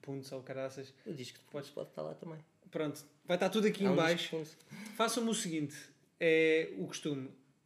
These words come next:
Speaker 1: que é o bom senso. Vão descobrir coisas novas, aprendam,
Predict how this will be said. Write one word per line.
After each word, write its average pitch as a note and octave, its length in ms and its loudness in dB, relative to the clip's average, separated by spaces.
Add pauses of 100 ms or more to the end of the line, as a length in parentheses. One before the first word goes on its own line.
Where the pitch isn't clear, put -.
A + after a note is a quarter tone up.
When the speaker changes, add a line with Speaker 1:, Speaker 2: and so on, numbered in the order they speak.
(100)
Speaker 1:
que D#3 100 -4
é C3+ 320 -2
o D3 380 -2
bom E3+ 180 2
senso. D3+ 540 -4 (560)
Vão F3 340 4
descobrir F3 340 -2
coisas D#3 280 -2
novas, D3+ 320 0
aprendam, D#3+ 520 0